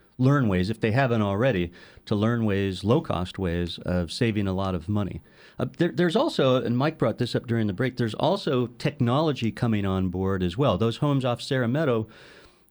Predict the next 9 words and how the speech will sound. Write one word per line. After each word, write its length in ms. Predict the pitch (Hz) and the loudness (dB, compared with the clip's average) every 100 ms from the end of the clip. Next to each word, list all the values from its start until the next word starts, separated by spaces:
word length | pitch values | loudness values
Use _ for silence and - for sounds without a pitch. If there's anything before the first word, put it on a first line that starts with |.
| - | -6
are, 240 | 110 110 - | -2 -2 -2
have 240 | 120 - | -6 -4
purple 260 | - 160 131 | -4 -2 -2
pipes 340 | - 143 - | 0 -2 -2
coming 320 | - 139 131 | -4 0 0
up 200 | 135 - | -2 -6
to 420 | - 139 135 135 - | -4 -2 0 -2 -2
the 100 | 117 | -4
development. 580 | 113 110 123 143 160 196 | -2 0 0 0 -2 -2